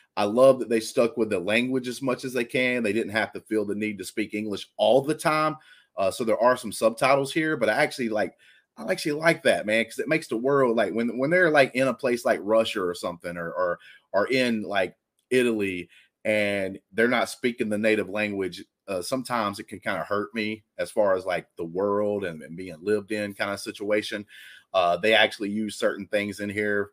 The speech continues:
for that Russell Crowe's character would speak English and everything else. Like, he's sitting in front of the, uh, some big high members of the Vatican at one point, and one of those members tells him, like, "We're gonna be doing this, and we're gonna do it in English.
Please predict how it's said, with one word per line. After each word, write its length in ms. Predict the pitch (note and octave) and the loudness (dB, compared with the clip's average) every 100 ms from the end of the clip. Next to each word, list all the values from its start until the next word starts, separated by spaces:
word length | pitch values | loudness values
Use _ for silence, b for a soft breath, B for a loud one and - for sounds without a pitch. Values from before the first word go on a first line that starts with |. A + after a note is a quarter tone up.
| b b b | b b b
for 100 | G#2+ | -2
that 140 | G2 F2 | 0 0
Russell 260 | G#2 - | -2 -4
Crowe's 320 | - G2+ G2+ | -2 0 0
character 420 | - G2+ G2 G2+ F2 | 0 -2 -2 -4 -6
would 320 | F2+ G#2 G2 | 0 0 0
speak 300 | - G#2 G2 | -2 -2 -2
English 360 | F#2+ G2+ G2+ | -4 -4 -4
and 80 | G#2+ | -4
everything 420 | G2+ G2+ G#2 G2+ | -4 -2 -4 -2
else. 260 | G2+ G2+ - | 0 0 -2
Like, 140 | F#2 | -4
he's 180 | G#2+ G2 | -4 -2
sitting 220 | B2 A2 | 0 0
in 100 | G#2 | -2
front 240 | F#2 G#2+ F#2+ | -2 -2 -2
of 60 | |
the, 60 | F2 | -4
uh, 80 | E2+ | -4
some 340 | - G2 E2+ - | -6 -6 -8 -2
big 220 | B2+ G#2 | 2 2
high 240 | - G#2 F#2+ | 0 0 0
members 340 | G#2 G#2+ G2 | -2 -4 -4
of 60 | F#2+ | -6
the 100 | E2 | -4
Vatican 440 | F2+ F#2+ F#2+ G#2+ | 0 0 0 -4
at 120 | G2+ | -4
one 180 | G#2 G2 | -4 -6
point, 340 | - A2 G2 - B B B B B - | -4 -2 -2 -6 B B B B B 0
and 160 | A2 G#2 | 2 4
one 160 | A2 A2 | 4 2
of 80 | |
those 240 | G2+ G2 F#2 | 2 0 0
members 480 | G2+ G2 F#2+ F#2 - - | -2 0 -2 -4 -10 0
tells 300 | A#2+ G2+ F#2 | 2 2 -2
him, 160 | F2 | -4
like, 180 | F#2 F#2 | -4 -2
"We're 140 | G#2+ | 0
gonna 160 | G#2+ G2+ | 0 0
be 100 | G2+ | -2
doing 300 | F#2+ G#2 G2 | -2 -2 0
this, 220 | G2 F2 | -2 -2
and 100 | F#2+ | -4
we're 100 | F#2+ | -4
gonna 80 | F2+ | -4
do 220 | E2+ G2+ | -2 -2
it 80 | F2+ | 0
in 100 | E2+ | 0
English. 500 | G2+ G2 D#2 - | -2 -2 -4 -8